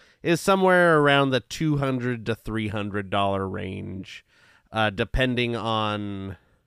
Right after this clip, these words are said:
length, the length that you need for your house. Um, so it's, I'm looking at one right now on Lowe's. It says twelve hundred inches.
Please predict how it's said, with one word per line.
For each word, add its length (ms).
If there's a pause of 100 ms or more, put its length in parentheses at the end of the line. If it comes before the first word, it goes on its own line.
(160)
length, 320
the 140
length 300
that 120
you 120
need 280
for 120
your 160
house. 560 (380)
Um, 280
so 220
it's, 140
I'm 120
looking 220
at 120
one 200
right 160
now 180
on 160
Lowe's. 460
It 100
says 200
twelve 540
hundred 760
inches. 960